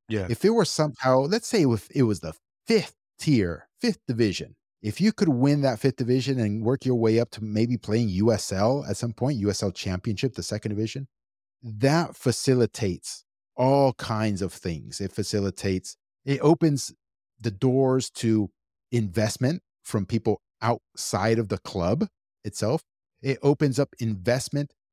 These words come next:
Speaker 2: to families who might be very affluent and well-to-do with kids in the club for them to invest. 'Cause I'm sure within the club itself, I don't know how many teams you guys have. I,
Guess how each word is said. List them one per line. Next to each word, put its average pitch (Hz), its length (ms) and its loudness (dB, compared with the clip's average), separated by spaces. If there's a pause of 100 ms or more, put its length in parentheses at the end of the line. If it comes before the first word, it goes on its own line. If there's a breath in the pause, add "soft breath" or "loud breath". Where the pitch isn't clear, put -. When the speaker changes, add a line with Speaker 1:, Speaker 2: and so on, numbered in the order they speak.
(160)
Speaker 2:
to 123 160 2
families 147 800 0
who 135 140 4
might 127 400 2
be 127 200 4
very 123 400 4
affluent 131 500 0
and 104 140 2
well-to-do 117 500 4 (320)
with 123 280 0
kids 170 400 2 (140)
in 208 340 4
the 160 80 4
club 104 560 0 (200)
for 127 220 0
them 135 220 2
to 127 140 0
invest. 98 320 -4
'Cause 104 140 0
I'm 104 120 2
sure 196 280 4
within 165 420 4
the 151 100 0
club 151 360 2
itself, 135 480 0 (480)
I 127 60 0
don't 139 100 4
know 135 80 4
how 123 60 2
many 120 160 4
teams 104 300 0
you 92 60 -4
guys 92 260 0
have. 95 300 0 (520)
I, - 80 -14